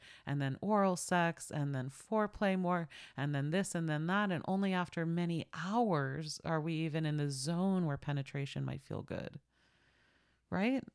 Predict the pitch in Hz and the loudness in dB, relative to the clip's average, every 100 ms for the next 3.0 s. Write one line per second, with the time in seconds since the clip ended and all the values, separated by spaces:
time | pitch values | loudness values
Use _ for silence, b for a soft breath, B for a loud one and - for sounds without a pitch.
0 | _ - 233 285 247 196 214 233 247 - | _ -6 0 4 4 4 4 2 0 0
1 | 247 240 170 170 190 202 - 208 220 208 | 2 2 2 2 2 -2 -4 -4 -2 -4
2 | - 208 254 180 135 - - - - | -2 -2 -2 -2 -4 -6 -14 -14 -14